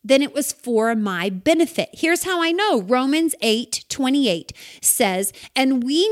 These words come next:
know that in all things, God works for the good of those who love him, who have been called according to his purpose." So you either believe it or you don't.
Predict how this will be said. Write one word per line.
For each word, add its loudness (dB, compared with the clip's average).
know 4
that 4
in 2
all 6
things, 0
God 4
works 2
for 0
the -2
good 0
of -2
those 0
who 0
love -2
him, -8
who -2
have 0
been -2
called 0
according -4
to -2
his -4
purpose." -4
So 0
you 2
either 2
believe -2
it 0
or 0
you -4
don't. -6